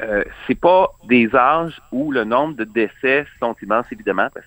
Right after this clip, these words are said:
que la, la pyramide des âges étant ainsi faite, puis l'espérance de vie aux États-Unis était tout près de, tout pas, étant tout près de quatre-vingts ans, de moins qu'ici, mais quand même. Mais ça montre que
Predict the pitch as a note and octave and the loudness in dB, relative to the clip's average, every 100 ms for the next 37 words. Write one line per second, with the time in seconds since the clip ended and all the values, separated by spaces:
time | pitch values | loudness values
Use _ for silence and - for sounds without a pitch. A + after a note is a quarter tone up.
0 | - - - G2 G2+ - G2+ G2+ G#2+ G#2 | -18 -16 -12 -8 -8 -6 -4 -2 2 2
1 | F#2+ A#2 G#2+ A2+ G2+ - - A#2 G#2 - | 4 2 0 -2 -4 -4 -4 -2 -2 -2
2 | G#2+ G#2+ G#2 G2+ G#2 G#2 G#2 F#2 A2+ G#2+ | -2 -2 -2 -4 -4 -4 -6 -4 -6 0
3 | G#2 F#2+ G2+ - A2 G2+ F#2 - A#2 - | 0 0 -6 -4 0 0 0 -2 -6 -4
4 | C3 D3 C#3+ - D3+ B2+ - B2 A2+ G2 | -4 -2 -4 -4 -2 -2 -4 -2 0 -2
5 | C3 D3 A2+ C3 - - C4 C3 C3+ A#2 | -4 -6 -6 -6 -8 -6 -4 0 0 2
6 | D3+ G3 - - - - - _ _ - | 0 -2 -10 -20 -20 -20 -20 _ _ -8
7 | B2 E3+ - - - - A#2 C3 F#3+ F3+ | 0 0 0 -16 -14 -2 0 2 0 -2
8 | D3+ D#3+ | -2 -2